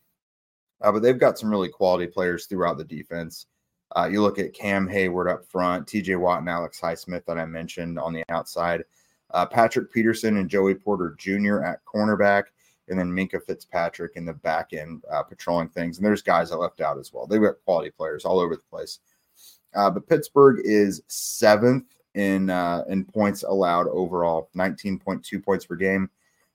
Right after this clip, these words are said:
Now, the Colts offense is still top ten. They're eighth with twenty-four point two points per game. Uh, so we'll see how that matches up. I mean, I, there, there was a recipe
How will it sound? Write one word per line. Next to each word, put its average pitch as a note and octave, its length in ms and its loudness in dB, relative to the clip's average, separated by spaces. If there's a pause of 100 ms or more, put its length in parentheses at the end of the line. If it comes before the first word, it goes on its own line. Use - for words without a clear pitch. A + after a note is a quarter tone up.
Now, G2 120 2
the D#3+ 80 0
Colts D3+ 400 0
offense A#2+ 460 0
is F2+ 100 -8
still G#2+ 240 -2
top A2 280 -6
ten. F2 360 -2 (100)
They're F#2+ 300 0
eighth - 420 -4
with D#2 140 -10
twenty-four F#2+ 440 -2
point - 280 -8
two E2+ 180 -8
points C#2 280 -12
per - 120 -14
game. - 240 -10 (600)
Uh, F2+ 240 2
so F2+ 500 2 (180)
we'll G#2+ 160 2
see G#2+ 220 0
how F2+ 180 2
that F2 220 0
matches E2+ 400 -8
up. E2+ 240 0 (1120)
I F#2+ 80 -2
mean, F2 360 -8 (2250)
I, A#2+ 200 6
there, B2 320 8
there B2 200 10
was A2+ 160 6
a G2+ 80 4
recipe A#2+ 640 4